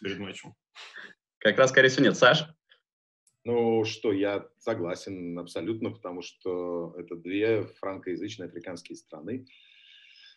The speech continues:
Speaker 3: И, конечно же, Франция, тем более, что я даже знаю по паспортам, очень многие уроженцы и Франции, и Парижа, и при этом играют за свои африканские страны.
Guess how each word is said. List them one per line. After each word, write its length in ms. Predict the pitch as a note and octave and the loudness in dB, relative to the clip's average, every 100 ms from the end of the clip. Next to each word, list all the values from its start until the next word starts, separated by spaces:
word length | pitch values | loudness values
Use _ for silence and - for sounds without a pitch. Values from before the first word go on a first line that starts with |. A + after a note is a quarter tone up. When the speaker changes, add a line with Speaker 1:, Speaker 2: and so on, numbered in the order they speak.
| _ _ - | _ _ -4
Speaker 3:
И, 400 | B2 C3 C3 B2+ | 4 8 10 8
конечно 400 | A#2+ A2+ A2 D3+ | 4 -2 -2 -2
же, 100 | D#3 | 0
Франция, 380 | D3 F3 - C3 | 0 -2 -2 -4
тем 120 | A#2 | -2
более, 160 | A#2+ | -2
что 200 | A2 - | -4 -4
я 180 | A#2+ A#2+ | 0 0
даже 240 | A#2+ A2 A2+ | 2 0 0
знаю 320 | C#3+ C3 F#2+ | 0 0 0
по 100 | F2+ | -4
паспортам, 760 | - - F#2+ F2 B2+ A#2+ G2+ F#2 F2 E2+ | -10 -10 -10 -6 -4 -4 -4 -6 -8 -2
очень 320 | C3 C3 F#2 | -2 -2 -8
многие 560 | F2+ B2 A2 G2+ F2+ E2+ | -6 -6 -2 -2 -2 -2
уроженцы 840 | E2+ F2 E2+ G#2 G#2+ - F2 E2+ E2 D#2+ | -4 -6 -8 -10 -12 -8 -6 -4 -6 -10
и 260 | - - - | -18 -20 -14
Франции, 400 | - C3 - G2+ | -4 -4 -2 -6
и 60 | F2 | -8
Парижа, 760 | F#2 F#2 B2 A2 F2+ E2+ E2+ | -6 -2 -2 -2 -4 -4 -6
и 120 | D#2+ D#2 - | -8 -12 -12
при 120 | F2+ | -10
этом 220 | G2 F#2 | -10 -12
играют 360 | E2+ F2 G2 F2+ | -10 -6 -6 -6
за 180 | E2+ F#2 | -10 -12
свои 440 | - E2+ F#2 G2 | -10 -8 -4 -4
африканские 540 | F#2 - E2+ F2+ - _ | -6 -14 -18 -18 -20 _
страны. 180 | _ | _